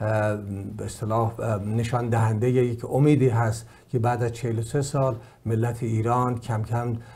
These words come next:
در جهتی گام برمی‌دارن که بتونن به آزادی و دموکراسی در کشورشون برسن، در کشورمون برسن و از شر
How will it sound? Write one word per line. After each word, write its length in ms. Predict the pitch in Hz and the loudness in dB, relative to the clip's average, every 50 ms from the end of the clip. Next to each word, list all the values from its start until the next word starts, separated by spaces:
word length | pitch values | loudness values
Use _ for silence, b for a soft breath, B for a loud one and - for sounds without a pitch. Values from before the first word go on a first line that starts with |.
| b b b | b b b
در 160 | 117 110 110 107 107 120 - - | -2 -2 -2 -2 -4 -6 -10 -8
جهتی 640 | - 123 110 104 - 143 147 143 - 151 143 131 127 143 135 135 131 - | -2 0 0 2 2 0 -2 0 0 0 0 0 0 -2 -4 -6 -4 2
گام 260 | 135 131 139 135 131 | 2 4 4 4 4
برمی‌دارن 640 | 131 127 123 113 123 120 123 120 120 117 117 117 113 | 4 4 2 2 0 0 0 2 2 0 0 -2 -4
که 360 | 117 - 127 120 120 117 113 117 B B B B - 104 104 | -4 -4 -2 -2 -2 -2 -4 -6 B B B B -6 -2 0
بتونن 340 | 127 127 - - 120 120 117 | 0 0 0 -4 -4 -2 0
به 80 | 117 | -2
آزادی 540 | 117 - 113 113 110 117 117 104 104 110 120 | 0 0 -2 -2 0 0 0 0 0 0 0
و 80 | 113 110 | 0 0
دموکراسی 560 | 107 113 104 107 - - 107 95 - - 120 | 0 0 -2 -4 -4 -6 -8 -6 -4 -4 -2
در 180 | 117 113 104 | -2 -2 -2
کشورشون 920 | 90 - 113 110 110 - - 120 110 - - 120 120 117 113 - 135 113 | -4 -6 -8 -8 -8 -8 -8 -10 -8 -4 -2 -2 -2 -2 -2 -2 0 0
برسن، 420 | 110 123 123 123 117 - 127 113 110 | 2 2 2 0 0 -2 -2 -2 -2
در 140 | 104 104 98 | -2 -4 -6
کشورمون 560 | - - 107 - - 120 123 120 120 120 113 | -6 -10 -12 -6 -4 -2 -2 -2 -2 0 0
برسن 500 | 117 120 120 113 113 - 120 113 110 113 b b b b b b b b b | 0 0 -2 -2 -2 -2 -2 -2 -4 -6 b b b b b b b b b
و 420 | - 113 110 107 104 104 104 104 98 95 104 104 107 | -4 0 0 2 2 2 2 0 0 -2 -4 -4 -4
از 200 | - 117 110 - | -4 -6 -8 -8
شر 240 | - - 123 123 120 | -6 -4 -2 -2 0